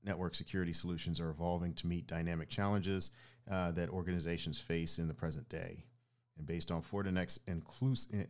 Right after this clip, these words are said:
uh, just in, in, incisive article, our, our, our coverage of the predictions of the future of next generation firewalls is just bound to grow even more.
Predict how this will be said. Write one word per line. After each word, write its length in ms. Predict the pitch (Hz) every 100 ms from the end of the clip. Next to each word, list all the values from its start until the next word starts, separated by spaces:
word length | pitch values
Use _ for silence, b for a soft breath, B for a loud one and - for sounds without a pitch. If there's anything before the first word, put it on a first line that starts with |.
| 92
uh, 80 |
just 240 | 80 85 - -
in, 180 | 92 - -
in, 100 | 90 -
incisive 480 | 92 - 104 101 92
article, 440 | 95 90 90 90 - - _ _ _ _ _ _ _ _ -
our, 200 | 90 90
our, 200 | 98 92 -
our 120 | 95
coverage 540 | - 104 90 90 - b b b b -
of 140 | 92
the 80 | 85
predictions 500 | 90 87 80 92 85
of 60 |
the 60 | 80
future 500 | - 87 85 82 80
of 140 | 78
next 200 | 90 87
generation 420 | - 82 82 - 123
firewalls 640 | 87 85 85 82 80 78 - b b b b -
is 220 | 85 78
just 380 | - 82 - -
bound 320 | 80 78 80
to 100 | -
grow 320 | 73 82 78 78
even 220 | 73 78
more. 260 | 78 -